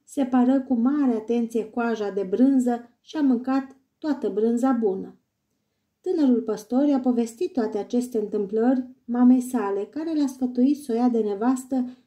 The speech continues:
pe cea mai mică dintre surori. Băiatul se căsători atunci cu cea mai mică dintre surori și trăiră fericiți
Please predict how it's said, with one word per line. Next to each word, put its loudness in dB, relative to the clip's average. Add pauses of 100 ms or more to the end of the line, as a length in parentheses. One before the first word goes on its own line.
pe -4
cea 2
mai 8
mică 4
dintre -6
surori. -4 (460)
Băiatul 2
se -2
căsători 2
atunci 0
cu -6
cea 0
mai 2
mică 2
dintre -4
surori -2
și -8
trăiră 2
fericiți -2